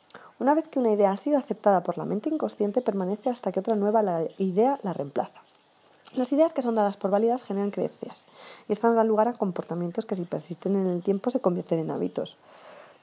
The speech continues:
y quedan fijados en nuestra mente como patrón de conducta. Cuanto más tiempo lleven actuando, más difíciles serán de cambiar, aunque pueden ser modificadas siempre. Y cuando sean sustituidas, ¿eh?, por otra que el inconsciente acepte, no la podemos erradicar así como así.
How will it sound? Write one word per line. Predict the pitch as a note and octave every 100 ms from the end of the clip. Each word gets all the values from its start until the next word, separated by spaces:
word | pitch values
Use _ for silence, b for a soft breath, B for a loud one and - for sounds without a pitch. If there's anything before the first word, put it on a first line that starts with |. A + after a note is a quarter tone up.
| -
y | F3
quedan | E3 D#3+
fijados | F3 E3 F3 F#3
en | F3+
nuestra | D#3 E3
mente | E3 E3 F#3+
como | G3 D#3+
patrón | - - E3
de | E3+
conducta. | G3 F#3+ D#3+ - - _ _ _ _ _ _ _ _ -
Cuanto | - G#3 F#3+
más | F3
tiempo | - E3 F3
lleven | F3+ F#3
actuando, | F#3+ - B3 C4 C#4+ -
más | F3+ -
difíciles | D#3+ F3+ A#3+ A#3+ A#3 A3+
serán | F#3 F3+
de | G3+
cambiar, | F3+ F3+ A#3 B3 - B B B
aunque | A3+ A#3
pueden | D#4+ F#4
ser | B3+
modificadas | G3+ F#3 - G#3 A3
siempre. | - F3+ D#3+ D3 F3+ - - B B B B B B
Y | G#3+ G3 F#3 - -
cuando | C4+ D#4 E4+ F4+ F4+ F#4+ G4 -
sean | - A#3+ F4
sustituidas, | - C4+ F#3 G3+ C4 F3+ D3+ A#3
¿eh?, | F4 -
por | - G3
otra | A3 D#4
que | A3
el | G3
inconsciente | F#3 F#3 F3 - G3+
acepte, | G3+ F3+ F3+ D3+
no | E3+ F#3+
la | G#3
podemos | G#3 G3 F#3+
erradicar | F#3 F3 E3+ E3+ F#3+ F3+
así | F3+ -
como | - -
así. | -